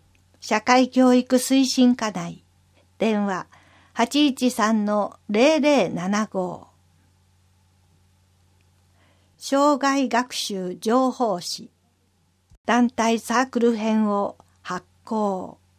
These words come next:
市内の各施設に登録された団体、サークルを紹介しています。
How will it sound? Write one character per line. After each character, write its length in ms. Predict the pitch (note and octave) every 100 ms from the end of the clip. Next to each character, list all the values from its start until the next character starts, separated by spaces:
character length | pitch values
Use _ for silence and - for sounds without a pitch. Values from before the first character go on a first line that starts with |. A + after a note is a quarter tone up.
| _ _ _ _ _ _ _ _ _ _ _ _ _ _
市 200 | - E4
内 240 | D4 B3+
の 180 | G#3+ G3+
各 280 | C#4+ D#4 B3
施 140 | -
設 300 | - E4 C4
に 180 | A3 G#3
登 220 | - C4 C4
録 200 | B3+ -
さ 140 | A3+
れ 120 | A3
た 360 | - G#3 G3+ - _ _
団 240 | G#3 A#3 G#3
体、 420 | G3+ G3 G3 - _
サ 260 | - D#4
ー 20 | D#4
ク 160 | A#3
ル 180 | G#3 G3+
を 200 | F#3+ - -
紹 300 | A#3+ B3+ C4
介 220 | B3+ A#3
し 80 | -
て 160 | G3+
い 100 | G3
ま 160 | F#3 F3
す。 260 | - -